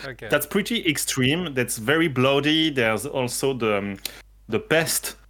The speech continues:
Speaker 2: is also present in the movie. It's also a big critic of, um, of, um, the lack of the, um, ah, of people, you know, when they refuse,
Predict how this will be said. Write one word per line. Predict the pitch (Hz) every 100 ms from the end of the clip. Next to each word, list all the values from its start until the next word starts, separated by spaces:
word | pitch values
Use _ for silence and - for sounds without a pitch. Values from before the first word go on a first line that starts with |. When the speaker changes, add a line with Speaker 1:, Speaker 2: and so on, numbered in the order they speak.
| -
Speaker 2:
is | 135 -
also | 151 127 143
present | - 131 131 143 131
in | 127
the | 127
movie. | 131 147 160 165 170
It's | - 123 - -
also | 143 - 143
a |
big | 104 98 143 -
critic | - 143 147 143 -
of, | 127 123 - 120
um, | 107 101 101 98 98 98 - - - - - -
of, | 127 117 - -
um, | 104 101 98 98 98 98 98 98 101 117 - 107
the | 117 113
lack | 131 143 - - - - - - -
of | 127 -
the, | 120 107 98
um, | 98 107 113
ah, | 156 160 - 113 - - - - - - - - -
of | 127 -
people, | 151 165 165
you | 147
know, | 147 147
when | 135 127
they | 123 120 117
refuse, | 123 123 - 165 135